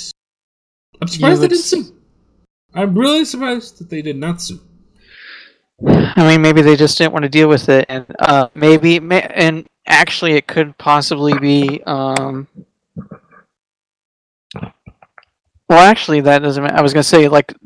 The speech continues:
Speaker 2: justice in Japan is a little different, where you have to prove that you're not guilty or something, instead of being proved that you are guilty. So it's, like, different.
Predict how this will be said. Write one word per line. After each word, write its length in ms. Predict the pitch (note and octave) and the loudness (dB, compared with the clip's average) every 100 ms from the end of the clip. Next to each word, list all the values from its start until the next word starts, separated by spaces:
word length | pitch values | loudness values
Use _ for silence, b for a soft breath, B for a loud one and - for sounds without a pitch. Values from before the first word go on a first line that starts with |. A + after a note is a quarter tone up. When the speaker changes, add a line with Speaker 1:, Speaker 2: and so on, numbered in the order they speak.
| F3 | -16
Speaker 2:
justice 600 | - E3+ D#3+ - D#3+ - - | 0 2 2 -2 -4 -4 -8
in 460 | D#3 D3+ C#3 D3 _ _ _ _ - | -4 -4 -8 -16 _ _ _ _ -10
Japan 340 | D3 - D#3 C#3+ | -6 -2 0 2
is 80 | |
a 40 | C3+ | 2
little 140 | C3+ | 2
different, 460 | C3 D3 - C#3+ C#3+ | 2 2 0 -4 -4
where 160 | D3+ C#3+ | -4 0
you 140 | C#3 | 2
have 100 | C#3 | 2
to 100 | C#3 | 0
prove 640 | - - D3 C#3+ C#3 - - | -10 -4 -2 -2 -4 -8 -4
that 120 | - | 0
you're 140 | C#3 | 0
not 260 | C3+ C#3+ C3+ | 2 2 0
guilty 380 | C3+ - C#3 C#3 | -4 -4 -8 -8
or 80 | |
something, 440 | C3 - C#3 D3+ D3+ | -8 -8 -8 -8 -6
instead 460 | C#3 C3 - D3 | -6 -4 -2 0
of 140 | C#3 C#3 | 2 0
being 200 | D3+ C#3 | -4 -4
proved 300 | - D3 C3+ | -2 -2 0
that 120 | C#3 | 0
you 120 | C3+ | 2
are 140 | C#3+ C3+ | 2 0
guilty. 480 | D#3 - - D#3 _ b b b b b _ - | -4 -6 -12 -14 _ b b b b b _ -6
So 140 | - | 0
it's, 100 | C#3 | 0
like, 160 | C#3+ - | 0 2
different. 420 | D3+ - D3 | 0 0 -10